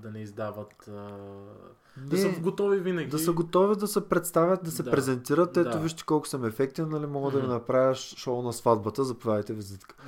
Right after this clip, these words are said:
Speaker 1: Да.
Speaker 2: А при мен няма такова нещо. Аз всичко го правя спонтанно, за мен няма такъв сценарий никога, няма рутина.
Speaker 1: Мгм.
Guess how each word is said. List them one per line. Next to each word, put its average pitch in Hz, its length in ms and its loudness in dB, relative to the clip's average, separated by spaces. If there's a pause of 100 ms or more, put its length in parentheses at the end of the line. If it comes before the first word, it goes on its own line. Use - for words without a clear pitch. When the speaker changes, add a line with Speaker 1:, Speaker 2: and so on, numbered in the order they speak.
Speaker 1:
Да. 98 180 -10
Speaker 2:
А 135 80 -2
при 147 200 2
мен 175 260 2
няма 180 260 0
такова 139 320 4
нещо. 127 500 -8 (480)
Аз 156 440 -2 (380)
всичко - 400 -8
го 147 120 -10
правя 147 720 2 (200)
спонтанно, 147 1300 -2 (180)
за 139 160 -6
мен 143 320 -4
няма 139 300 -4
такъв - 420 -6
сценарий 117 560 -2
никога, 143 640 -4 (480)
няма 131 320 2
рутина. 120 640 0
Speaker 1:
Мгм. 113 140 -14